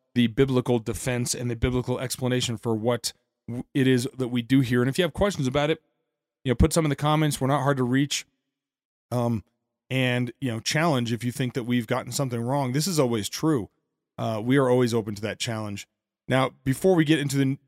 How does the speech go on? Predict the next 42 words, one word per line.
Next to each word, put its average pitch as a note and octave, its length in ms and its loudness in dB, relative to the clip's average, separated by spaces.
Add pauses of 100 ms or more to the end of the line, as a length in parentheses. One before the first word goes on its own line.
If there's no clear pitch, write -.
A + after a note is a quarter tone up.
(160)
to C3 260 2
the B2 180 0
rest D3 380 2
of D3 80 2
the C3 60 2
news C3+ 220 4
and B2 80 -2
the A#2+ 60 0
rest B2+ 200 -2
of C3 60 -2
the B2 80 -6
discussion, E3 480 -2
of B2+ 60 -2
course, C#3+ 220 0
the C3 100 2
reason C3+ 340 0
that B2+ 100 -2
we, C3 160 0 (260)
that C3+ 220 -6
we C3 160 2
do C#3+ 300 2
this, A2+ 220 -2
the B2+ 100 -4
reason C3+ 220 2
that B2+ 80 -4
Christian C3 360 -4
ministry B2+ 340 -4
exists, A2+ 520 -4 (460)
the B2+ 80 4
reason C3+ 320 4
that B2 140 0
parachurch D3 580 0
ministries B2+ 500 2
like A2+ 240 -4
this, B2+ 260 -2 (460)
um, B2 300 -4
exist C3 540 2
is C3+ 340 2 (260)
for D3 160 2
the C3 100 2
propagation C#3 840 0
of A#2+ 440 -4